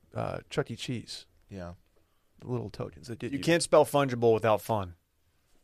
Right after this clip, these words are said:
Speaker 2: Exactly.
Speaker 3: Something to
Speaker 1: That's what they
Speaker 3: think
Speaker 1: say.
Speaker 3: about.
Speaker 1: Dave, you know, uh, you know what's going on above the North Pole right now?
Speaker 3: I'm gonna guess space hurricanes.
Speaker 1: Yeah, it's a space hurricane.
Speaker 3: Mm-hmm.
Speaker 1: What is a space hurricane, you may
Speaker 2: Is it
Speaker 1: ask?
Speaker 2: a hurricane in space?
Speaker 3: A spurricane.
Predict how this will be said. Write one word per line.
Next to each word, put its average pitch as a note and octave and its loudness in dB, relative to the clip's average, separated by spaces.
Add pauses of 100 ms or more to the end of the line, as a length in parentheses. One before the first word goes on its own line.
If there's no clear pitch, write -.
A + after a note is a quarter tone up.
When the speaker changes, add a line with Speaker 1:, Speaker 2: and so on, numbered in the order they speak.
(760)
Speaker 2:
Exactly. F#2 -12
Speaker 3:
Something B2+ 0
to A#2+ 0
Speaker 1:
That's A2 -4
what B2 2
they A#2 2
Speaker 3:
think A2 -2
Speaker 1:
say. G2 -6
Speaker 3:
about. F#2+ -8 (1400)
Speaker 1:
Dave, C3+ 2
you C#3+ 0
know, D3+ 6
uh, C#3+ 8 (360)
you C3+ -8
know C#3 -2
what's C3+ -6
going C3+ 2
on B2+ 4
above A#2+ 2
the A2+ -6
North A2+ -2
Pole A2+ -4
right A#2+ -2
now? B2+ -6 (480)
Speaker 3:
I'm B2+ -2
gonna C#3 2
guess C3+ 4
space C3+ 4
hurricanes. A2+ 2
Speaker 1:
Yeah, F3+ 10
it's F3 4
a F3 -2
space D#3+ 0
hurricane. C3+ -2 (300)
Speaker 3:
Mm-hmm. G#2+ -20 (440)
Speaker 1:
What C#3 0
is C3 -2
a B2+ -2
space C#3+ 2
hurricane, D#3 0
you B2 -8
may A#2+ -6
Speaker 2:
Is G#2+ -8
it - -8
Speaker 1:
ask? G#2+ 4
Speaker 2:
a A2 2
hurricane A#2 -2
in G2+ -6
space? C3 -2
Speaker 3:
A - -12
spurricane. G#2+ 6